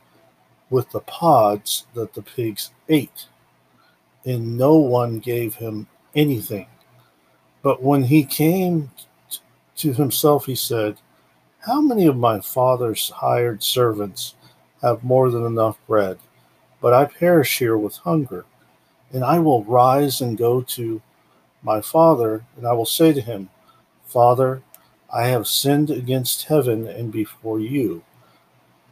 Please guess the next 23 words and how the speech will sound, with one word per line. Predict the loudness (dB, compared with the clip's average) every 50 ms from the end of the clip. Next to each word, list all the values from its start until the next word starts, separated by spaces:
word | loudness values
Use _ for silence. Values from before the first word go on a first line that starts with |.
| _ _ 0 2
I | 4 4
am | 4 4 4 4
no | 4 4 6
longer | 8 8 6 6 4 2 -2
worthy | -2 0 2 2 2 2 0 -2 -6
to | -6 -8
be | -10 -10 -12
called | -6 -2 0 0 0 0 -2
your | -6 -6
son. | -6 -4 -2 2 2 2 2 0 -2 -10 -14 _ _ _ _ _ _ _ _ _ _ _ _ _ _ -10
Treat | -2 2 2 4 4 2
me | 0 -2 0 0
as | 0 -2 -2 -2
one | -2 -2 -2
of | -2 -4
your | -6 -10 -8
servants." | -8 -4 0 4 6 6 6 4 2 -2 -2 -4 -6 -8 -10 -12 _ _ _ _ _ _ _ _ _ _ _ _ _ _ _ _ _ _ _ _ _ _ _ _ _ _ _ _ _ _ _ _ _ _ _
And | -2 0 0 0 0 0 0 0 -2 -2 -6 -16 -20 _ _ _ _ _ _ _ _ _ _ _ _ _ _ _ _ _ _ _ _ _ _ _ _ _ _ _ _ _ _ _ _ _ _ _ _ _ _ _ _ -4
am | -4 -2 0 0 2
no | 4 4 4 4
longer | 4 4 4 4 4 2 -4 -10 -18 -20 -20 _ _ _ 0
worthy. | 2 2 2 0 -2 -10 -16 -20 _ _ _ _ _
Yeah. | -8 -8 -8 -8